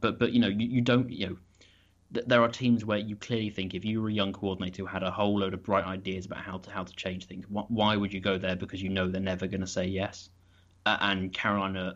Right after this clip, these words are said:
as long as you can justify why you wanna do something, feels like a place where someone's gonna say yes. And that, and that, that means a lot because it means people say things. And even if fifty percent of them are ridiculous, fifty percent of them might not be. And, and that's how you get positive change, is you get an environment where people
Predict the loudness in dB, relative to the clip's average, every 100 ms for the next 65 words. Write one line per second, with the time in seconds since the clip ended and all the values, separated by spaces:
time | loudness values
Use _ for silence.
0 | -4 -2 0 0 -4 -4 0 0 0 -2
1 | 0 0 -2 -4 -4 -6 -6 -10 -12 -4
2 | -4 -2 -8 -4 -4 -4 -6 -6 -6 -6
3 | -8 -6 -6 -6 -8 -12 -18 -20 _ _
4 | 0 2 4 4 2 2 -2 -4 -4 -4
5 | -8 _ _ -8 -6 -4 -6 -6 -6 -6
6 | -4 -4 -6 -6 -8 -8 -4 -4 -4 -8
7 | -12 -14 -20 _ _ 0 0 2 -2 -2
8 | -4 -4 -6 -6 -6 -6 -8 -8 -4 -4
9 | -6 -12 -14 -18 -20 _ -6 -4 -4 -6
10 | -6 -4 -6 -6 -6 -6 -6 -10 -14 -16
11 | _ _ _ -6 -2 0 0 -2 -4 -4
12 | -4 -6 -8 -12 -10 -10 -6 -6 -6 -10
13 | -6 -4 -4 -4 -6 -8 -8 -8 -8 -8
14 | -8